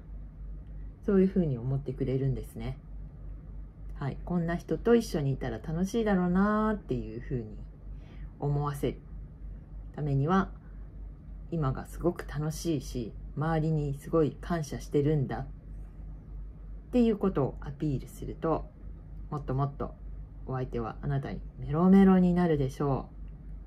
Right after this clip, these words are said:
はい、いかがでしたでしょうか？お相手と盛り上がるラインのトーク、そして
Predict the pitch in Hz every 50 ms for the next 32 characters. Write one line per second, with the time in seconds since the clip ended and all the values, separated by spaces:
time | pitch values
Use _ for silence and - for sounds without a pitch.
0 | - - - - - - - - - - - - - - - - - - - -
1 | - - - - - - - - - - - - - - 135 135 135 123 120 -
2 | - - - - - - - 185 101 - - - - 123 123 127 123 123 127 123
3 | 120 120 120 131 - - - - 139 127 135 143 139 - 165 165 165 156 - 143
4 | 117 - - - - - - - - - - - - - - - - - - -
5 | - - - - - - - - - - - - - - - - - - - -
6 | - - - - - - - - - - - - - - 147 151 151 151 151 139
7 | - 151 - - 147 135 - - - - - - - - - - - - - -
8 | - - - - - - - - - - - 175 175 175 180 185 196 190 185 180
9 | 185 175 156 139 135 143 147 160 165 165 165 165 160 151 151 139 - - - -
10 | - - - - - - - - - - - - - - - - - - - -
11 | - - - - - 196 180 147 - - - - - - - 190 165 - - -
12 | 190 185 - -